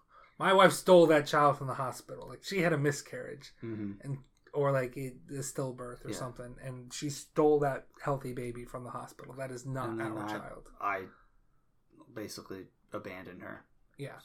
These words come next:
Speaker 2: So,
Speaker 1: It's like,
Speaker 2: no responsibility for it.
Speaker 1: yeah. It's like, "I'm doing good now, though. She's out of my life. I'm," he's,
Speaker 2: Mm-hmm.
Speaker 1: he's living in a small apartment filled with trash.
Speaker 2: Trash.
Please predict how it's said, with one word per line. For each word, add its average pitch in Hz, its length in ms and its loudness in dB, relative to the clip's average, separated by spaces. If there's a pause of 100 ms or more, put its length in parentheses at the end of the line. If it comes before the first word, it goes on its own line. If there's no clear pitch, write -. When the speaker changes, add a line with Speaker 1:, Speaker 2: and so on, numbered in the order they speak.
Speaker 2:
So, - 80 -20 (920)
Speaker 1:
It's - 140 -18
like, - 360 -18
Speaker 2:
no 110 240 -6
responsibility 92 720 -12
for - 240 -16
it. - 480 -20
Speaker 1:
yeah. 117 140 -20 (140)
It's 143 120 -12
like, 196 100 -8
"I'm 240 140 -2
doing 269 220 0
good 254 240 4
now, 156 200 -2
though. 131 220 -6
She's 131 200 -12
out 135 160 -6
of 131 60 -8
my 123 100 -12
life. 190 540 -2
I'm," 127 300 -10 (420)
he's, 123 160 -10
Speaker 2:
Mm-hmm. 120 260 2
Speaker 1:
he's 135 180 -4
living 156 300 4
in 147 120 2
a 135 160 -2
small 147 400 2
apartment 143 560 0
filled 139 360 -4
with 135 140 -8
trash. 131 240 -4
Speaker 2:
Trash. 139 520 0